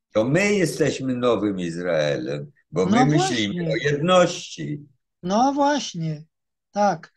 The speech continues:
Speaker 1: O tym
Speaker 2: Jest
Speaker 1: trzeba
Speaker 2: tego
Speaker 1: kiedyś nagrać jeszcze coś razem.
Speaker 2: Żeby,
Speaker 1: Jest
Speaker 2: żebyś
Speaker 1: to
Speaker 2: wiedział.
Speaker 1: dobry, nie zapomnij tego.
Speaker 2: Tak, tak,
Speaker 1: To
Speaker 2: e, będziemy
Speaker 1: zrobimy to, Szymon, o ten temat właśnie. Nowy Izrael, Nowa Jerozolima.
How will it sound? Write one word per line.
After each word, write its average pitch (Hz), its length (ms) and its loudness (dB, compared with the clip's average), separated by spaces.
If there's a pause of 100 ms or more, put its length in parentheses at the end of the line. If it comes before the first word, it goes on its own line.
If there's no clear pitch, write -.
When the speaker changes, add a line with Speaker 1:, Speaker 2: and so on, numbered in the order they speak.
(120)
Speaker 1:
O 160 160 6
tym 202 80 2
Speaker 2:
Jest 220 220 6
Speaker 1:
trzeba 156 340 4
Speaker 2:
tego - 100 -8
Speaker 1:
kiedyś 156 340 2
nagrać 143 600 0
jeszcze 98 360 -2
coś 101 260 -4
razem. 76 680 -2 (140)
Speaker 2:
Żeby, 254 320 0
Speaker 1:
Jest 285 160 4
Speaker 2:
żebyś 302 260 4
Speaker 1:
to 254 60 4
Speaker 2:
wiedział. 254 360 4
Speaker 1:
dobry, 123 220 -8
nie 147 100 2
zapomnij 139 640 -2
tego. 73 460 -6 (240)
Speaker 2:
Tak, 269 280 2
tak, 294 340 0
Speaker 1:
To 269 140 2
Speaker 2:
e, - 60 4
będziemy 247 380 4
Speaker 1:
zrobimy 147 280 2
to, 120 180 -2
Szymon, 139 480 -2 (100)
o 120 160 2
ten 147 300 -2
temat 147 480 2
właśnie. 92 320 -4
Nowy 147 360 4
Izrael, 147 500 4
Nowa 139 300 2
Jerozolima. 98 840 -4